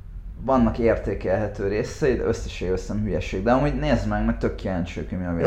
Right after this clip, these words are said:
Speaker 1: véleményed
Speaker 2: van,
Speaker 1: róla.
Speaker 2: oké. Ö, folytassuk
Speaker 1: Aha,
Speaker 2: esetleg a
Speaker 1: tizenöt.
Speaker 2: következővel? Kétezertizenöt,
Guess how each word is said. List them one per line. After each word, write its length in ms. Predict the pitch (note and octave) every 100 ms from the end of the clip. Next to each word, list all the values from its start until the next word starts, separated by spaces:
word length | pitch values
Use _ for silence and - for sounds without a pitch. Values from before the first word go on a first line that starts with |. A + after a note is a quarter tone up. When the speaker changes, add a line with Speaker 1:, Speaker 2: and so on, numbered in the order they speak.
| G2+ F#2
Speaker 1:
véleményed 160 | G2+
Speaker 2:
van, 80 | G2+
Speaker 1:
róla. 160 | F2+ G2
Speaker 2:
oké. 260 | - G2+ G#2 - - - - - - - - - - -
Ö, 200 | G#2 G#2 G#2
folytassuk 600 | G2+ G#2 A#2 E3+ E3 E3+
Speaker 1:
Aha, 80 | E3
Speaker 2:
esetleg 320 | C3 B2+ A2
a 20 | G#2+
Speaker 1:
tizenöt. 180 | A2 A#2
Speaker 2:
következővel? 500 | - C#3 A#2 F#2+ G2
Kétezertizenöt, 1160 | C3+ C#3 A#2+ A2 G#2+ A#2+ G#2+ G2+ G2 F#2+ -